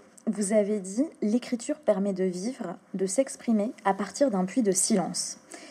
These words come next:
Et dans le journal de nage, il y a quelque chose, je trouve, qui résonne avec ça. Euh, vous dites : « Ma mère était une terrible claqueuse de porte. À son opposé, j'ai grandi en m'efforçant de faire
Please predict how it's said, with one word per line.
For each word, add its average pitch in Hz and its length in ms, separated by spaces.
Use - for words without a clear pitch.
Et 196 60
dans 208 100
le 214 40
journal 247 340
de 208 120
nage, 196 420
il - 40
y 202 40
a 202 40
quelque 196 220
chose, 247 220
je 226 60
trouve, 240 200
qui - 160
résonne 196 400
avec 180 240
ça. 240 220
Euh, - 520
vous 196 160
dites : « 220 400
Ma 208 140
mère 240 180
était 214 140
une 202 260
terrible 233 420
claqueuse 233 480
de 185 100
porte. - 560
À 190 100
son 208 240
opposé, 233 580
j'ai 196 160
grandi 202 440
en 226 60
m'efforçant 202 500
de 202 180
faire 233 240